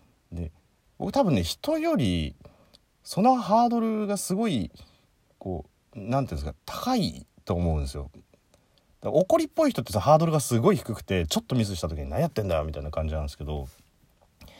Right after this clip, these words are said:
えー、とりあえずこう、今日その保険の見直しをするまでの間なんですけど、年末、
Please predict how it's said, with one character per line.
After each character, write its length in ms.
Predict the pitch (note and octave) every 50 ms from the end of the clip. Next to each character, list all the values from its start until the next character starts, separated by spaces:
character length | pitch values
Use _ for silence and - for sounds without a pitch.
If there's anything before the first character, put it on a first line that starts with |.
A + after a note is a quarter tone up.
| - - - - - - _ _ _ -
え 300 | E2+ D2+ C#2 C2+ C#2+ C#2+
ー、 20 | -
と 120 | - -
り 80 | F#3+ C4+
あ 20 |
え 40 | C#4
ず 120 | G#3+ D#3
こ 240 | - C3 B2 B2 A#2+ A#2
う、 40 | -
今 200 | - C4 A#3 D#3
日 40 | A2
そ 60 | -
の 80 | A2 G#2+
保 80 | G#2+
険 220 | B2 - G#3+ A3 G#3+
の 60 | A3
見 140 | G3+ G3+ G3+
直 140 | G#3 G3+ F#3+
し 80 | -
を 60 | G3
す 140 | F#3 - -
る 120 | F3 F#3 F#3
ま 180 | D#3 D#3+ G#3
で 160 | G#3+ E3+ C#3+
の 160 | G#2 F2 D#2+ -
間 300 | - F#2 F#2+ F#2+ G2 G#2
な 100 | G2+ G2
ん 20 |
で 80 | E2 D2
す 80 | -
け 60 | -
ど、 300 | D#2+ D#2+ E2 D#2 C#2+ D2 - _ _ - - - - - _ _ _ -
年 440 | G2 C3+ G3+ A#3+ C4 C4 C4+ C#4
末、 360 | C4 - - B3 A#3+ A#3+ A#3